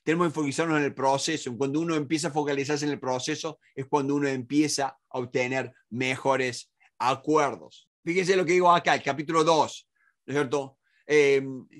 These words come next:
si yo quiero, eh, lo, lo hace únicamente con personas que lo comprenden. Eso es lo que eh, es, la gente cierra tratos con quien cerramos trato, con la gente que,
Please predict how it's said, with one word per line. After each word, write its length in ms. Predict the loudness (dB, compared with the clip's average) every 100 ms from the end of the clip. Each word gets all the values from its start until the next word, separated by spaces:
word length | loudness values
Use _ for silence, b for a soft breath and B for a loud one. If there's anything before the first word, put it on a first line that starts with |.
| -20 _ _ _
si 400 | -6 -4 -4 -4
yo 180 | 0 0
quiero, 480 | 2 4 4 2 -2 _ _ _ _ -4 0 2
eh, 240 | 6 4 2 -6 -4
lo, 280 | 2 4 4
lo 160 | 4 4
hace 180 | 4
únicamente 580 | 0 0 0 0 -2 -2
con 160 | -4 -2
personas 360 | -2 0 -2
que 120 | 0 0
lo 160 | 0
comprenden. 560 | 0 0 2 2 2 2
Eso 240 | 4 6 4
es 40 |
lo 140 | 2
que 280 | 0 -2 -4 _ _ _ _ -4
eh, 160 | -4 -4
es, 220 | -8 -6
la 120 | -4
gente 320 | 0 0 0 0
cierra 460 | 2 4 4 2
tratos 420 | 4 2 2 -2
con 220 | 0 0 0
quien 280 | -2 -2
cerramos 460 | 0 0 0 -2 -2
trato, 320 | 0 2 2
con 140 | 0 0
la 60 |
gente 360 | 0 0 0 2
que, 300 | 2 2